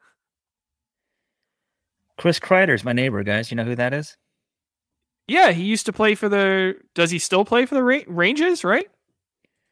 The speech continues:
Speaker 1: John, we call him the Wayne Gretzky of Rowayton. Chris Kreider has no idea who I am, but I see him. Well, he's back in town, actually, for the summer.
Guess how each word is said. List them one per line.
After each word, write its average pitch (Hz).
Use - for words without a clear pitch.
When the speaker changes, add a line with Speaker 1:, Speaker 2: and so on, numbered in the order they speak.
Speaker 1:
John, 175
we 170
call 190
him 170
the 117
Wayne 135
Gretzky 120
of 104
Rowayton. 117
Chris 185
Kreider 123
has 110
no 120
idea 110
who 113
I 101
am, 113
but 107
I 147
see -
him. 196
Well, 180
he's 196
back 214
in 185
town, 175
actually, 120
for 117
the 107
summer. 127